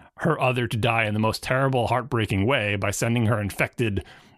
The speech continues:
father to go meet her and her child because she hates that life. I mean, she trains all these children to hate the life of their other. Like,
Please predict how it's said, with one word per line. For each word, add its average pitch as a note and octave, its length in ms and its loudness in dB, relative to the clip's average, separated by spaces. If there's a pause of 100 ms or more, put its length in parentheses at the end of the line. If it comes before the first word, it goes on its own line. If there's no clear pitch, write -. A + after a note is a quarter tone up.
(300)
father B2 460 0
to A2+ 160 0
go A2 160 2
meet D#3+ 240 0
her A#2+ 240 0
and G#2 160 -2
her A2 120 -2
child C#3 460 0
because A2 220 0
she - 140 0
hates - 340 -4
that A2+ 220 -4
life. C#3+ 220 0
I C#3 100 -8
mean, F3 100 0
she A3+ 120 -2
trains G3+ 360 -2
all E3+ 140 0
these E3+ 140 0
children F#3+ 340 -2
to - 60 -4
hate C#3 180 0
the A#2 80 -4
life A2+ 260 -2
of C3+ 100 -2
their A2+ 140 -2
other. F#2 280 -2
Like, F#2+ 200 -4